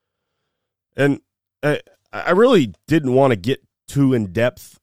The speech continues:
with it now. Um, I actually have an extensive two-part episode that will be airing. It'll probably be out July or August, uh,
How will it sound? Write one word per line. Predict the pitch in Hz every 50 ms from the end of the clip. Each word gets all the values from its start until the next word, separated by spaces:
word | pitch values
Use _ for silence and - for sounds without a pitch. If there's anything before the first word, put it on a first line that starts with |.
| _ _ -
with | 110 123 127 117
it | 113 -
now. | - 107 110 113 113 113 117 110 101 - - -
Um, | 110 107 104 104 - -
I | 123 135
actually | 147 - - 151 131 113
have | 113 123 120 123 117
an | 107
extensive | 98 - - - - - 127 123 - - 98 -
two-part | - 139 127 - - 120 104 - -
episode | - 117 - 104 - - 104 95 95 90 95
that | 92 -
will | 92 98 92
be | 82 98 98 - _ -
airing. | 101 104 104 104 101 98 98 95 95 95 95
It'll | 110 139
probably | - - - 269 277 202 170 143
be | 123 110 123 123 120
out | 107 98 104 107 107 110 104 -
July | 101 85 107 101 98 98 101 104 104
or | 101 98 - -
August, | 95 95 95 98 87 98 95 90 - - -
uh, | - 95 95 92 92 92 92 92 92 92 90